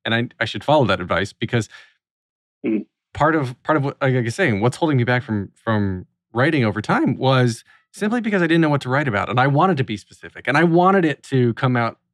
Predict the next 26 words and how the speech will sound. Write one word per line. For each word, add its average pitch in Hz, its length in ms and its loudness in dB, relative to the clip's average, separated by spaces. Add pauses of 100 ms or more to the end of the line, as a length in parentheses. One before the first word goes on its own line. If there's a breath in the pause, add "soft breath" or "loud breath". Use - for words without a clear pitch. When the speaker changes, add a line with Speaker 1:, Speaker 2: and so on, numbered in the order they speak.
(120)
Speaker 1:
profound 101 460 0
and 101 100 0
prolific 107 640 -2
and 101 500 0
life-changing. 104 760 -2
Speaker 2:
Mm. 92 100 -8
Speaker 1:
And 117 160 0
sometimes, 392 580 -2 (800 soft breath)
sometimes 285 380 -2
what 175 240 2
anybody 185 320 2
writes 113 260 2
is - 80 -14
crap, - 380 0 (400)
and 147 320 2
you 151 80 2
just 156 120 -6
gotta 170 240 2 (300)
take 147 220 6
Speaker 2:
Mm. - 40 -20 (100)
Speaker 1:
the 196 80 6
good 180 200 8
with 170 240 2
the - 60 -2
bad, 101 440 0 (400)
right? 147 280 0